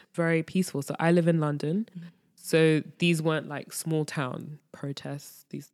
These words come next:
Speaker 1: this is, like, thousands of people. Um, and I decided to join the protest that started at the U S Embassy. I don't remember the date, and I don't know when this podcast is gonna come out.
Speaker 2: Mm-hmm.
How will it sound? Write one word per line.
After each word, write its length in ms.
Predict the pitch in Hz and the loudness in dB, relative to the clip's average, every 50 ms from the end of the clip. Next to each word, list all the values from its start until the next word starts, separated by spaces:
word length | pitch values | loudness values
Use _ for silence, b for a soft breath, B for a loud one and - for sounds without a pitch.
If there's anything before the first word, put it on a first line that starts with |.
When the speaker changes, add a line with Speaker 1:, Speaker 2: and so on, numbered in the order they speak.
| _ _ | _ _
Speaker 1:
this 180 | - - - | -16 -16 -16
is, 80 | 147 143 | -14 -12
like, 180 | 147 143 - - | -12 -12 -12 -14
thousands 640 | - - - 165 151 151 151 139 139 143 139 135 | -18 -8 -6 -4 -2 -2 -2 -4 -6 -10 -10 -10
of 120 | 139 135 - | -12 -12 -10
people. 520 | - - 143 139 - - 151 - - 165 - B B B B B B B B B _ _ - | -10 -10 -10 -8 -8 -6 -6 -6 -6 -8 -12 B B B B B B B B B _ _ -2
Um, 360 | 160 165 165 165 165 160 151 - | 0 0 2 2 0 0 -2 -2
and 120 | 156 165 165 | 2 4 4
I 60 | 165 | 4
decided 480 | 160 170 165 - 165 156 165 180 180 - | 4 4 2 4 2 4 4 2 2 2
to 460 | - - 180 170 170 165 165 160 160 | 4 4 6 6 6 6 4 4 2
join 320 | 151 - - 160 160 165 175 | 0 0 2 4 4 4 4
the 80 | 175 | 2
protest 1000 | 160 - 170 160 160 - - 160 147 143 143 - - - - - - - - - _ _ _ - - | 2 4 4 4 4 4 2 0 0 0 -2 -6 -12 -18 -18 -16 -16 -16 -16 -20 _ _ _ -2 0
that 200 | 156 151 139 - | 0 0 0 -2
started 680 | - - - 151 147 139 - - 143 139 135 139 - - | -2 0 0 0 0 0 -2 -2 -2 -2 -2 -4 -6 -6
at 220 | - 143 143 - - | -6 -6 -6 -4 -2
the 80 | - | -2
U 220 | 160 147 151 151 151 | -2 0 2 2 0
S 160 | 143 - - - | 0 -2 -4 -6
Embassy. 420 | 147 151 143 143 - - - 135 135 | -6 -4 -4 -6 -6 -6 -6 -4 -4
I 60 | 135 | -4
don't 160 | 135 135 - | -6 -8 -10
remember 220 | - 143 139 139 | -10 -10 -10 -8
the 100 | 131 139 | -8 -8
date, 280 | 131 - - 127 - - _ _ _ _ _ - | -6 -6 -6 -6 -6 -10 _ _ _ _ _ -8
and 100 | 143 135 | -6 -6
I 60 | 139 | -6
don't 160 | 139 135 - | -6 -6 -6
know 100 | 139 135 | -4 -4
when 120 | 131 131 | -4 -6
this 120 | 135 - - | -6 -8 -10
podcast 400 | - - - - - 135 135 - | -12 -12 -14 -10 -8 -10 -10 -10
is 80 | - | -8
gonna 160 | - - 139 143 | -8 -6 -6 -6
come 200 | - - 147 139 | -6 -6 -4 -4
out. 160 | 135 - 160 - - - | -4 -6 -8 -14 -10 -6
Speaker 2:
Mm-hmm. 760 | - 190 190 190 180 - 226 233 208 165 - 285 285 269 226 | -4 -4 -2 -2 4 8 10 10 10 12 10 10 10 8 8